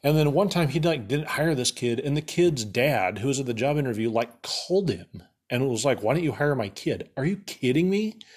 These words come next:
Unbelievable. It's like everyone's scared to fail. Failing is the best thing that you can do. It's the best thing that you can do for you. And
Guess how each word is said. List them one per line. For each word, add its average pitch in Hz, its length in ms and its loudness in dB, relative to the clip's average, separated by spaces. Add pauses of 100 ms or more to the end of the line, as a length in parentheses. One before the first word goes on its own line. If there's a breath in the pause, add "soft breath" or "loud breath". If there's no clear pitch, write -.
(520 loud breath)
Unbelievable. 147 1040 2 (1800)
It's 156 160 0
like 180 100 6
everyone's 196 380 4
scared 160 240 2
to 135 80 0
fail. 107 500 -2
Failing 220 460 0
is 165 160 0
the 139 100 0
best 131 380 0
thing 165 160 0
that 135 120 0
you 123 120 0
can 107 240 -4
do. 92 460 -2 (840 soft breath)
It's - 140 -4
the 190 80 2
best 208 200 2
thing 214 120 2
that 208 80 4
you 170 120 4
can 143 200 0
do 135 160 2
for 98 240 -2
you. 98 200 -4
And 143 440 -2